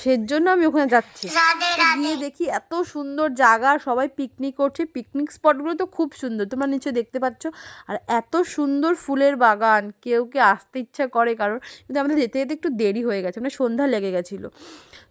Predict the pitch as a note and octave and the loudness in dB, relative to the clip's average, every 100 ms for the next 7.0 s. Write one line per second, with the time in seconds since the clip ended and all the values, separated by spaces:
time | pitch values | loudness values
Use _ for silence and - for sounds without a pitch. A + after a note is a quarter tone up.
0 | - C#4+ C#4+ C4 D4 C#4+ - B3+ C4 - | 2 4 6 4 2 -2 2 4 2 -2
1 | C#4+ A#3+ C4 C4+ C#4+ C4 C4 C4 C4+ C4 | -4 -2 -4 -2 0 2 0 0 -2 -4
2 | C4 C4 A#3+ A#3 C#4 C4+ A3 C#4 C#4 C#4+ | -4 0 0 0 -2 2 2 4 0 2
3 | B3 D#4 - B3+ A#3+ A#3 A3+ - G3+ C#4 | 2 2 2 2 4 2 0 -6 -12 -4
4 | C#4 C#4+ D#4 E4+ C4+ C#4 - D4+ D4+ C#4+ | -2 -2 -2 -4 -4 -6 -4 -2 0 0
5 | C#4 C#4+ C#4+ A#3+ B3+ C#4+ B3 C4 B3 B3 | -2 -4 -4 -4 -6 -8 -4 2 2 2
6 | B3+ B3+ B3 A3 G3+ A#3+ A#3 A3+ A#3 | 0 0 -2 -4 -4 0 2 2 0